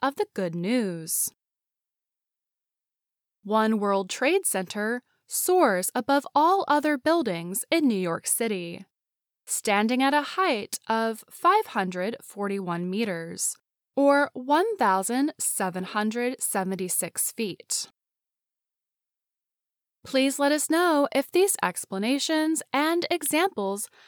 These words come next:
have helped you, Hamid. Do you have a question about American English? Send us an email at learning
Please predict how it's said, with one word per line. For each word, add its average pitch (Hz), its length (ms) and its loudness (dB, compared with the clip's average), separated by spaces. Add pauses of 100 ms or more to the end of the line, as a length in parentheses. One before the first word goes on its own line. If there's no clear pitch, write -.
(120)
have 330 200 2
helped - 380 0
you, 202 100 -4
Hamid. 202 540 -2 (2250)
Do 240 120 -4
you 226 240 0
have 311 180 2
a 349 60 0
question 381 540 2 (120)
about 226 560 2
American 190 580 -2
English? 294 680 -2 (260)
Send 392 380 0
us 453 160 2
an 349 120 4 (120)
email 185 580 -2 (160)
at 285 400 6
learning 175 400 -4